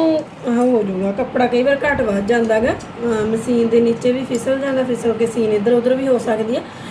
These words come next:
ਇਸ ਤਰ੍ਹਾਂ ਹੋ ਗਿਆ। ਇਸ ਤਰ੍ਹਾਂ ਹੋਣ ਤੋਂ ਬਾਅਦ ਹੁਣ ਤੁਸੀਂ ਕੀ ਕਰਨਾ, ਜਿਹੜੇ ਐਕਸਟਰਾ ਧਾਗੇ ਵਗੈਰਾ ਗੇ ਉਹ ਕੱਟ ਦੇਣੇ ਆ ਜੀ।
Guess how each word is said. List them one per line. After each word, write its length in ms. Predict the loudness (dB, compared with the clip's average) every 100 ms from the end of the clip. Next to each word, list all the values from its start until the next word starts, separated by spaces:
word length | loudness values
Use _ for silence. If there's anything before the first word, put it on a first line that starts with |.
| -4 0
ਇਸ 140 | 2
ਤਰ੍ਹਾਂ 200 | 2 2
ਹੋ 120 | 4
ਗਿਆ। 140 | 2 0
ਇਸ 80 | 0
ਤਰ੍ਹਾਂ 200 | 0 2
ਹੋਣ 180 | 2
ਤੋਂ 120 | 2 2
ਬਾਅਦ 220 | 2 0
ਹੁਣ 140 | -2
ਤੁਸੀਂ 220 | -4 -4
ਕੀ 60 | -2
ਕਰਨਾ, 300 | 0 2 2
ਜਿਹੜੇ 200 | 2 2
ਐਕਸਟਰਾ 300 | 0 0 0
ਧਾਗੇ 320 | 0 -2 0
ਵਗੈਰਾ 340 | 0 0 -2 -2
ਗੇ 120 | -2 -4 -6 -14 -16 -4 0
ਉਹ 80 | 2
ਕੱਟ 260 | 2 0
ਦੇਣੇ 300 | -2 0 0
ਆ 40 | -2
ਜੀ। 140 | -4